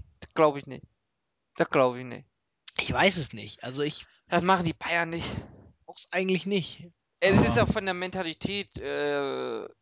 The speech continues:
Speaker 1: ist, passt er nicht zu Bayern. Ich mein,
Speaker 2: Hm.
Speaker 1: ich bin mir auch nicht sicher, ob sich die Bayern-Spieler, äh, so anschnauzen lassen. Du hast es ja schon hier bei <laughs> Van Gaal gesehen. <laughs> Der war ja auch schon verrückt.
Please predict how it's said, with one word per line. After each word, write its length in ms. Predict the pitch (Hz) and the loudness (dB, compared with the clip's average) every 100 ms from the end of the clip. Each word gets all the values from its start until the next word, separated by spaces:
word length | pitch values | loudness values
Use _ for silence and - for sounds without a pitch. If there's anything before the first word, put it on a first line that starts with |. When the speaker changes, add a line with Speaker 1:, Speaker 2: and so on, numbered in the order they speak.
| _ _ _ | _ _ _
Speaker 1:
ist, 260 | - - - | -4 -4 -2
passt 240 | 143 - | -2 -2
er 60 | 135 | -6
nicht 180 | 135 | -10
zu 80 | - | -14
Bayern. 440 | - 123 113 139 - _ _ _ _ _ _ _ _ _ | -6 -2 -2 -4 -10 _ _ _ _ _ _ _ _ _
Ich 80 | _ | _
mein, 260 | 139 147 143 | -4 -2 -2
Speaker 2:
Hm. 220 | 117 113 - _ - - - _ _ _ _ | -4 -10 -12 _ -20 -20 -20 _ _ _ _
Speaker 1:
ich 240 | - - | 4 4
bin 160 | 190 202 | 0 2
mir 120 | 196 | 4
auch 60 | 170 | 4
nicht 180 | 190 180 | 2 0
sicher, 280 | 185 185 | 0 2
ob 120 | 147 - | 0 -4
sich 120 | - | -8
die 80 | 160 | 2
Bayern-Spieler, 880 | 151 160 160 - 160 151 139 131 | 6 6 2 -6 -4 2 2 2
äh, 240 | 117 139 - | 0 -2 -2
so 140 | 151 | -4
anschnauzen 600 | 147 165 - 135 135 147 | -2 -4 0 0 0 -2
lassen. 200 | 135 139 | 0 0
Du 80 | 139 | 2
hast 200 | 147 - | 0 4
es 100 | 147 | 4
ja 80 | 143 | 2
schon 260 | - 147 135 | -2 -10 -4
hier 160 | 143 | -4
bei 360 | - 131 127 127 | 2 4 4 2
<laughs> 0 | |
Van 360 | - - - - | 2 2 4 6
Gaal 360 | 180 170 220 | 8 8 8
gesehen. 680 | 220 220 196 - 190 180 254 - - - _ | 6 2 2 0 2 2 -2 -12 -20 -20 _
<laughs> 420 | - - - - - - - _ - 196 _ _ _ _ _ - - | -12 -8 -4 -4 -6 -20 -20 _ -4 -4 _ _ _ _ _ -18 4
Der 140 | 170 | 6
war 80 | 170 | 8
ja 120 | 175 | 8
auch 60 | 175 | 8
schon 120 | 160 | 2
verrückt. 440 | - 131 131 - | -6 -4 -4 -8